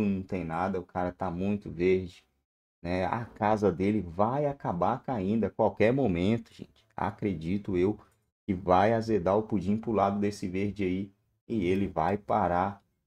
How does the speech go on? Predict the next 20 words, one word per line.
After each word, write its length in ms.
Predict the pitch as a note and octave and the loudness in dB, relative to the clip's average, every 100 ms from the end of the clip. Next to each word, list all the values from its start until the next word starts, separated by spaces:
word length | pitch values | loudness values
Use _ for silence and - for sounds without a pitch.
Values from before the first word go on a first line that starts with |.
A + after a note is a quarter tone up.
| _ - | _ 0
no 260 | G2+ A#2+ | 2 4
Chilindró, 840 | B2 - C3 C#3 C3+ G2 G#2 A2 F2 | 0 -4 -4 0 2 4 6 4 2
né? 240 | G#2 A#2+ | 0 0
Ou 260 | B2 D#3 F3+ | 0 0 0
que 160 | - | 0
ele 160 | D#3+ D#3+ | 0 0
não 140 | D#3 | -2
pare 320 | C3+ A#2 B2+ | -2 2 4
no 100 | C3+ | 2
Chilindró 720 | C3 - B2 A2 F2 F#2+ F#2+ - _ _ _ _ _ - | 0 -2 -2 0 2 2 0 -8 _ _ _ _ _ -6
e 220 | F2+ F2 | -4 0
alguém 360 | E2+ D#2+ F2+ F#2 | 0 0 0 -2
anistie 540 | F#2 F#2 - - F2 | -2 -6 -8 -6 -2
ele, 100 | F#2+ | 0
mas 260 | G2+ G#2 - | 0 -2 -6
que 220 | A2 G2 | -4 -2
ele 260 | G2+ A2 - _ _ _ - | -2 -4 -8 _ _ _ -4
liberte 760 | A2 F2+ F2 F2 F2+ - - _ _ _ - | -2 0 2 2 0 -8 -20 _ _ _ -6
esse 280 | F2 - E2 - | -6 -8 -14 -4
povo 460 | E2 E2+ D#2+ E2 | 0 0 -2 -8